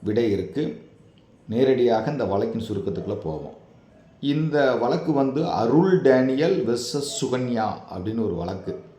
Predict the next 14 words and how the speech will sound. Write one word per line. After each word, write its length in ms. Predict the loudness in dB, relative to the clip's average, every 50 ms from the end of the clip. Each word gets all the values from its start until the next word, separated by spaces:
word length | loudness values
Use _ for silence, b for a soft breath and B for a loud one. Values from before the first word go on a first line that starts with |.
| B B B B B B B B B B B B B B B
மூன்று 440 | -6 -4 0 0 2 2 2 2 2
நீதியரசர்கள் 800 | 0 0 2 2 2 2 2 0 0 -2 -2 -2 -2 -2 -2 -2
யாரெல்லாம் 560 | 0 0 0 0 0 0 0 0 0 -2 -2
அப்படின்னா, 400 | -2 -2 -4 -4 -4 -6 -8 -10
பி 120 | -8 -8
என் 200 | -6 -6 -6 -6 -6
பிரகாஷ், 480 | -6 -4 0 2 2 2 2 0 -2 -6 -10 -16 B B B B B B B B
ஆர் 240 | -4 0 2 4 4
எம் 200 | 2 0 0 -2
டீகாராமன், 1000 | -4 -4 -2 0 0 2 2 0 -2 -2 -2 -2 -2 -4 -4 -8 -10 -10 -4 0
ஏ 140 | 2 2 2
டி 220 | 2 0 -2 -2 -2
ஜெகதீஷ் 520 | -2 0 0 2 2 0 -2 -2 -4 -4
சந்திரா 320 | -4 -4 -4 -4 -6 -8